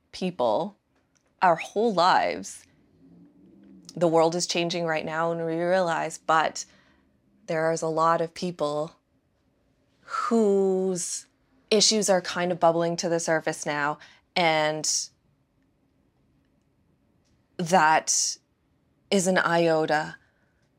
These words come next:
of volume added to the things that other people have already said. And it's nothing new. It's no revolutionary sentiment or idea, but it is something that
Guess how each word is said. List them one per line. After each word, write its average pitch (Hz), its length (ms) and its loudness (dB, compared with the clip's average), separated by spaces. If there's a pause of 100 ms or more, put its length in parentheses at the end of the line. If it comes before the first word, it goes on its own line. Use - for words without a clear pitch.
(360)
of 170 200 2
volume 160 640 2
added 156 460 -2
to 151 340 0
the 156 100 -4
things 151 360 -4
that 147 160 -2
other 147 200 -2
people 151 360 -6
have 139 120 -4
already 151 300 -2
said. 160 400 -4 (480)
And 156 500 2 (400)
it's 180 300 0
nothing 165 500 -2
new. 165 460 0 (340)
It's 180 220 -2
no 170 480 2 (800)
revolutionary 180 1040 2
sentiment 165 920 0
or 151 380 2
idea, 147 680 -4 (1080)
but 175 240 2
it 165 120 0
is 156 120 -4
something 151 460 -4
that 135 380 0